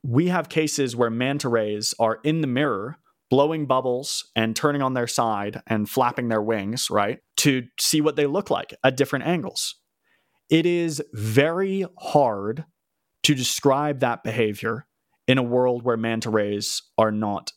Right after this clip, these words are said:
self-aware, right? It's hard to, maybe they're not self-aware and there's some explanation for that behavior, but it's very hard to describe it coherently and efficiently without just saying, "Okay, well, maybe they're self-aware too." Now, in terms of us being the most self-aware,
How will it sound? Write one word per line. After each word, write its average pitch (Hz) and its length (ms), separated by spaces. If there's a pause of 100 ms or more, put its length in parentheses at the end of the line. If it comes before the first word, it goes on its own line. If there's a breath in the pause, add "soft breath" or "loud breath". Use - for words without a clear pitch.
self-aware, 98 680 (460)
right? 117 160
It's - 100
hard 196 260
to, 156 280 (200 loud breath)
maybe 190 600
they're 147 220
not 147 240
self-aware 135 640
and 120 100
there's 113 120
some 131 160
explanation 117 460
for 113 60
that 110 120
behavior, 110 380 (320 loud breath)
but 135 100
it's 131 120
very 143 560
hard 123 420
to 120 100
describe 107 480
it - 140
coherently 143 840 (120)
and 117 180
efficiently - 840 (100)
without 127 340
just 123 160
saying, 117 240
"Okay, 127 180
well, 120 120
maybe 120 220
they're 110 160
self-aware 104 480
too." - 280 (160)
Now, 151 140
in 156 60
terms 185 220
of 151 80
us 151 140
being 139 260
the 120 60
most 113 580
self-aware, 95 720